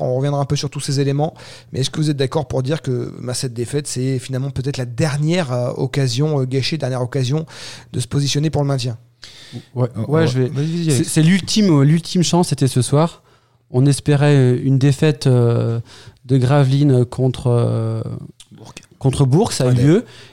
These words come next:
Speaker 2: Et finalement, nous, on, on espérait une victoire à, à Nancy, et on n'est pas passé loin.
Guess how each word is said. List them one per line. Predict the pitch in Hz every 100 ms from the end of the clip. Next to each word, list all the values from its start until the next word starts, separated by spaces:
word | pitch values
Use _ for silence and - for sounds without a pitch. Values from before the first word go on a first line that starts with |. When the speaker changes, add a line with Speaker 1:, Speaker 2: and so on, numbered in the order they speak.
| _ -
Speaker 2:
Et | 127 131
finalement, | - 151 139 143 175 196 156
nous, | 175
on, | 175 135 127 131 - _
on | 131 123 135
espérait | 147 - 147 147
une | 151
victoire | 131 131 - 151 135
à, | 131
à | - 123
Nancy, | 139 143 - 247
et | 220
on | 143
n'est | 127
pas | 151
passé | 147 143 151
loin. | 135 151